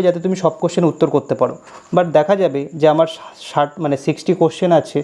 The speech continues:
সিক্সটি কোশ্চেনের মধ্যে আমি, আহ, ফর্টি ফাইভ আনসার করতে পারছি বা ফিফটি আনসার করতে পারছি, আর দশটা বা পনেরোটা কোশ্চেন আমি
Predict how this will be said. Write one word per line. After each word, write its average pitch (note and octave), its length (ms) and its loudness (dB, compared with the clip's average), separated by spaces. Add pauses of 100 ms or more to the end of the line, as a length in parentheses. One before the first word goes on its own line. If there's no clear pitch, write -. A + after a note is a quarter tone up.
সিক্সটি C#3 300 -2
কোশ্চেনের D#3+ 340 0
মধ্যে D#3+ 260 2
আমি, E3+ 140 0
আহ, - 640 0 (100)
ফর্টি D3+ 340 0
ফাইভ D#3+ 180 4 (140)
আনসার D#3 260 0
করতে D#3+ 240 0
পারছি D#3 240 0
বা D3 140 4
ফিফটি D3 260 -2 (100)
আনসার D3+ 260 0
করতে D3+ 240 0
পারছি, C#3 280 -2 (520)
আর C#3 100 4 (140)
দশটা D3 360 0
বা D#3 60 4 (100)
পনেরোটা C#3+ 360 0
কোশ্চেন D3+ 300 0
আমি D3 80 4